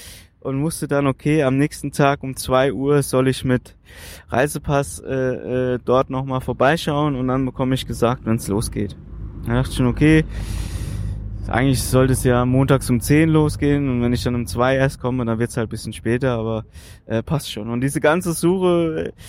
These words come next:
äh, äh, hat dann <laughs> tatsächlich zwei Stunden gedauert. Ähm, ja,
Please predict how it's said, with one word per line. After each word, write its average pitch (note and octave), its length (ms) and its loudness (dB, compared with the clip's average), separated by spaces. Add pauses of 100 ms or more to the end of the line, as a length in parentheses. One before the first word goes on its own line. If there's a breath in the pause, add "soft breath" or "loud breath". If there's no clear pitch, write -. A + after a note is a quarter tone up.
(540 loud breath)
äh, D3 280 4
äh, C#3 260 4
hat F#3+ 220 4
dann C#3 720 2
<laughs> - 60 -18
tatsächlich C3+ 520 0
zwei C3 240 4
Stunden C#3+ 380 0
gedauert. A#2+ 680 0
Ähm, A#2 400 -4 (1700 loud breath)
ja, A2 340 0